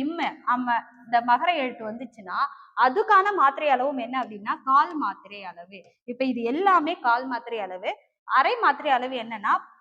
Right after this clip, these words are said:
பணம் கிடைத்தது. இதுதான் இதற்கான சரியான ஆன்சர். அதாவது மகர மெய்யெழுத்து நீங்க தெரிஞ்சுக்க வேண்டியது என்ன அப்படின்னா, வா, மகர மெய்யு வந்து வகர வரிசையில வந்தாலும் அதுக்கான மாத்திரை அளவு கால் மாத்திரை ஆயிடும். அதே மாதிரி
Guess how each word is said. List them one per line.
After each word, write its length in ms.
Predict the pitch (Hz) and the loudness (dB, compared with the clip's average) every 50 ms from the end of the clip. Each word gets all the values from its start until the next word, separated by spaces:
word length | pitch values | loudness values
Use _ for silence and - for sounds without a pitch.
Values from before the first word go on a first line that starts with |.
| _ - | _ 4
பணம் 400 | 320 285 277 311 392 466 - - - | 6 6 6 6 2 -2 -4 -6 -10
கிடைத்தது. 680 | - 294 277 240 240 233 - - 214 196 196 196 208 208 202 185 185 220 | -10 -8 -6 -6 -6 -8 -8 -10 -10 -10 -8 -8 -10 -10 -10 -12 -12 -12
இதுதான் 360 | 233 285 247 285 302 330 320 | -12 -4 -2 -2 -2 -2 -4
இதற்கான 400 | 262 226 240 - 269 214 190 190 233 349 - - _ _ _ _ _ - | -8 -10 -10 -8 -6 -6 -6 -6 -6 -8 -10 -12 _ _ _ _ _ 0
சரியான 340 | 277 262 254 233 208 202 220 233 208 190 | 0 0 0 -2 -8 -8 -8 -10 -10 -10
ஆன்சர். 440 | 190 196 190 _ _ 226 196 - _ _ _ _ | -14 -16 -20 _ _ -14 -14 -14 _ _ _ _
அதாவது 300 | 208 - 220 214 226 311 330 277 | -6 -4 -2 -2 -2 -2 -2 -2
மகர 240 | 233 226 233 285 320 | -2 -2 -2 -2 -2
மெய்யெழுத்து 540 | 320 294 269 254 254 277 269 254 269 294 294 | -2 -2 -4 -2 0 0 0 0 -2 -6 -8
நீங்க 160 | 294 262 226 - 247 | -8 -8 -8 -8 -8
தெரிஞ்சுக்க 300 | 233 247 262 277 262 285 | -8 -6 -8 -8 -8 -8
வேண்டியது 320 | 269 240 247 247 247 262 | -8 -6 -8 -8 -8 -8
என்ன 180 | 247 220 - 240 240 | -8 -8 -8 -10 -10
அப்படின்னா, 340 | 226 220 214 202 202 247 349 494 571 - _ _ _ - | -10 -12 -14 -10 -6 -6 -4 -4 -6 -10 _ _ _ 2
வா, 140 | 226 247 269 262 226 - - - 208 | 4 6 6 6 6 2 0 -4 -4
மகர 240 | 202 208 254 269 294 285 | -4 -2 0 -2 -2 -2
மெய்யு 340 | 269 262 254 254 254 269 | -4 -6 -8 -8 -8 -8
வந்து 260 | 247 233 226 226 262 330 523 554 - - - - _ _ _ 202 | -8 -8 -4 -2 -2 0 -2 -4 -8 -14 -20 -20 _ _ _ 0
வகர 280 | 220 233 233 269 294 330 | 2 2 2 4 2 2
வரிசையில 420 | 320 294 269 269 277 - 277 262 254 233 | 2 0 -2 -4 -4 -6 -6 -4 -4 -6
வந்தாலும் 460 | 226 220 233 247 262 254 269 330 381 | -8 -4 2 4 4 4 4 2 -2
அதுக்கான 300 | 294 247 240 - 233 226 226 | -6 -6 -6 -6 -6 -6 -6
மாத்திரை 340 | 220 214 226 247 - 262 269 | -6 -8 -8 -6 -6 -4 -4
அளவு 240 | 254 226 233 254 311 - | -4 -4 -6 -8 -10 -6
கால் 260 | - 220 214 233 247 | -4 -2 -2 -2 -4
மாத்திரை 340 | 247 233 226 226 - 226 233 220 | -6 -8 -8 -8 -8 -6 -6 -4
ஆயிடும். 280 | 208 202 214 277 403 440 _ _ _ _ - - | -4 -4 -4 -6 -6 -8 _ _ _ _ 0 0
அதே 160 | - 254 311 339 349 330 | 2 2 2 2 2 2
மாதிரி 220 | 294 269 302 349 | 0 0 0 -2